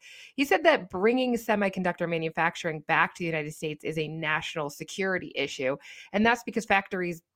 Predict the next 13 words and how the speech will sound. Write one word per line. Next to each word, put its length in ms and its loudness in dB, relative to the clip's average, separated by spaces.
can't 340 -8
get 220 2
them 260 4
to 100 -4
build 340 4
the 80 0
things 500 0
<clears throat> 40 -20
that 380 6
Americans 500 0
want 380 -2
and 180 -8
need. 380 -6